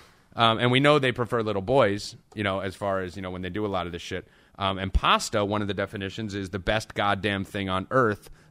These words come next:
like you can't fucking beat pasta, man. So pasta is, like, the nuts.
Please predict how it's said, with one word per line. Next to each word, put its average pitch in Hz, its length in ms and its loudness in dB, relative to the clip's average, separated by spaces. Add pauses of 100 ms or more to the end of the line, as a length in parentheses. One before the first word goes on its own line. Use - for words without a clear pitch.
like 104 260 2
you 107 80 0
can't 107 380 -4
fucking 101 320 -2
beat 98 260 -4
pasta, 90 420 -4
man. 64 320 -12 (540)
So 98 240 0
pasta 127 440 2
is, 101 160 -4
like, 90 260 -6
the 95 80 -6
nuts. 95 520 -6